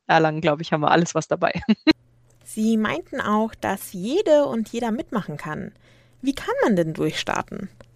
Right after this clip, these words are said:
Speaker 1: Also mitmachen kann tatsächlich jeder, der einen Internetanschluss hat <laughs> oder, ähm, einen guten Freund, eine gute Freundin, die's, äh, ihm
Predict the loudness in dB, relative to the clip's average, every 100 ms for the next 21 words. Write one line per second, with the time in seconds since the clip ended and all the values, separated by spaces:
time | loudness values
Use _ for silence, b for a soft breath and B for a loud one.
0 | _ _ _ _ _ _ _ _ B B
1 | B 0 2 6 6 6 4 4 4 4
2 | 4 2 0 0 2 8 10 10 8 6
3 | 6 4 2 0 2 2 2 0 0 0
4 | -2 2 4 4 4 -2 -2 2 4 6
5 | 8 10 8 6 2 2 0 -4 -2 0
6 | -2 -6 -8 2 4 6 2 0 -6 0
7 | 2 4 2 0 -2 -4 -2 0 0 -4
8 | -6 -4 -4